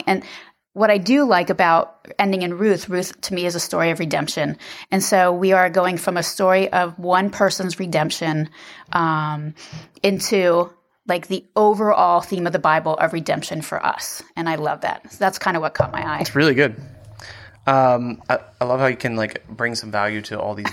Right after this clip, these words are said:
Speaker 1: <laughs> All the
Speaker 2: crazy names.
Speaker 1: genealogies. <laughs>
Speaker 2: Uh, 'cause there is, there's a ton of value there. And the people that, the people that originally would have read this,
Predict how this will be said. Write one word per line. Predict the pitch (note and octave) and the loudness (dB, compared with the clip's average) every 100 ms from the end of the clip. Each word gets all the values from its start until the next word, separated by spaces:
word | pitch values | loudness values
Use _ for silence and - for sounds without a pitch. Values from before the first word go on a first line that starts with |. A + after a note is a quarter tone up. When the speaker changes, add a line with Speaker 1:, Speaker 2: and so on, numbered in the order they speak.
| - | -2
Speaker 1:
<laughs> | - | 0
All | G3+ | 0
the | A#3+ | -2
Speaker 2:
crazy | G#3+ | 0
names. | G#3+ F#3+ F#3+ | 0 0 -4
Speaker 1:
genealogies. | - - - - - | -6 -10 -10 -14 -16
<laughs> | - - | -10 0
Speaker 2:
Uh, | C3+ B2+ | 2 2
'cause | D3 | 2
there | D#3+ | 2
is, | F3+ | 2
there's | D3 B2 | 0 -4
a | B2+ | -2
ton | C#3+ | 0
of | |
value | C3 B2 B2 | 2 2 2
there. | A#2 A#2 | 2 2
And | A#2+ C3 | 2 -2
the | |
people | D3+ F#3 E3+ | -2 0 2
that, | C#3 - | 2 0
the | C3+ | -4
people | E3+ D#3+ E3+ | -4 -2 2
that | C#3+ - C#3 | 2 0 -4
originally | C3 E3 D#3+ D3 | -2 0 0 0
would | B2+ | -2
have | A#2 G#2+ | -6 -6
read | C#3 D3 | -4 -2
this, | A2 A2 A2 - | 0 -2 -2 -10